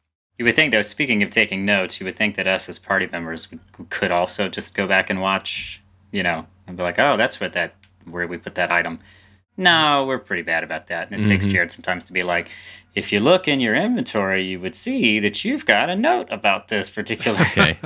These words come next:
Speaker 2: That makes me feel better 'cause I've also had to do that. And it might make you feel better that my players are, are just as, just the same. A fu-, funny
Speaker 1: <laughs>
Speaker 2: example
Speaker 1: Yeah.
Speaker 2: recently is, um,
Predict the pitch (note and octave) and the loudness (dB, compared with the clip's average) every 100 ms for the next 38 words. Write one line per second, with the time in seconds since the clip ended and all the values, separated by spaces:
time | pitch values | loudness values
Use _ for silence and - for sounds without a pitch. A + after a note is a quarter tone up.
0 | - _ - - A#2+ B2+ A#2+ A#2 A2 G2+ | -14 _ -6 0 4 2 4 2 2 0
1 | F#2+ F2+ F2+ F2+ E2+ E2+ F2 F2 F2+ F2 | 0 0 0 -2 0 0 0 -2 -2 -4
2 | E2 - - D#2 - - E2+ D#2+ D#2+ - | -6 -10 -2 -2 -2 -2 0 2 2 0
3 | _ - G2 G#2+ G2 F#2 F#2 F#2 F2+ F#2 | _ -2 0 2 0 0 0 -2 -2 0
4 | E2+ E2+ E2+ - E2+ E2+ F2+ E2+ D#2+ - | 0 0 -2 -2 -4 -2 0 0 -2 -8
5 | - - G2 - - - D#2+ - - _ | -10 -4 -2 -2 -4 -2 -4 -4 -10 _
6 | _ - - F2 - F2 F2 - - - | _ -2 -2 0 2 2 0 -8 -20 -16
7 | - G2+ B2 - C3 A2 - A2 A#2 B2 | -6 0 0 2 2 4 4 4 2 2
8 | G#2+ A#2 F#2+ F#2+ F#2 - F#2+ F#2 | 2 -2 -2 -2 -2 -2 -2 -2